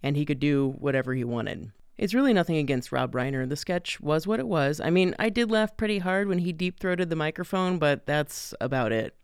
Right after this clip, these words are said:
Reiner did this in seventy-five. And if we're being technical here, lounge singers were a giant thing in the sixties and seventies, ripe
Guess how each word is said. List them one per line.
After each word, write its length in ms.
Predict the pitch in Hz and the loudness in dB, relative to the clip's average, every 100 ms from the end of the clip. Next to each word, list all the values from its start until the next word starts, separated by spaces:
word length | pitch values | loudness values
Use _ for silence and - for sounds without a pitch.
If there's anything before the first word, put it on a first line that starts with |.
| - - - | -20 -20 -2
Reiner 300 | 190 226 247 | 4 6 4
did 140 | 214 | 2
this 160 | 185 180 | 2 2
in 100 | 170 | 0
seventy-five. 840 | 147 156 151 143 139 117 - - - - | 2 2 2 0 2 0 0 -6 -18 -6
And 180 | - 170 | 0 2
if 80 | 170 | 2
we're 120 | 190 | 0
being 260 | 202 226 196 | 2 0 0
technical 500 | 175 - 190 196 190 | -4 -6 -2 -2 -2
here, 400 | 190 196 196 190 | -2 0 0 -2
lounge 380 | - 156 175 196 | -2 0 0 0
singers 400 | - 190 185 175 | 0 0 0 0
were 120 | 165 | 0
a 60 | 143 | -2
giant 460 | 135 139 143 151 120 | 0 0 0 0 0
thing 320 | 156 143 127 | 0 2 2
in 80 | 120 | 0
the 80 | |
sixties 400 | 123 139 - 127 | -2 -6 -6 -4
and 140 | 131 131 | -2 -2
seventies, 460 | 139 131 131 120 | -2 -2 0 -2
ripe 440 | 120 143 147 - | -2 0 0 -2